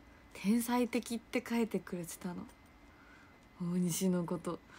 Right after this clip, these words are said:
ありえなくない？と思って。嬉しいと思って。そう。でもそうやって、皆さんの目に、そう、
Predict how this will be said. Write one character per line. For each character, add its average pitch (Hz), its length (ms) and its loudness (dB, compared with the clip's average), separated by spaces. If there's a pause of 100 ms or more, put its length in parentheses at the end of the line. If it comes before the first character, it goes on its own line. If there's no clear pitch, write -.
(480)
あ 180 220 0
り 214 220 10
え 277 60 10
な 302 160 8
く 302 160 4
な 294 240 8
い？ 294 120 6
と 170 200 2
思 160 140 0
っ - 20 0
て。 - 280 -6
嬉 214 380 4
し 208 400 2
い - 60 -6
と - 140 -10
思 185 180 -6
っ - 20 -10
て。 - 340 0 (4000)
そ 196 60 -6
う。 185 40 -2 (680)
で 190 60 -6
も 180 140 -8
そ 185 160 -10
う 180 40 -6
や 185 60 -4
っ - 20 -6
て、 190 420 0 (1080)
皆 185 160 -2
さ 196 140 0
ん 180 80 0
の 170 80 -4
目 170 180 -2
に、 165 200 -4 (720)
そ - 180 -10
う、 175 320 -4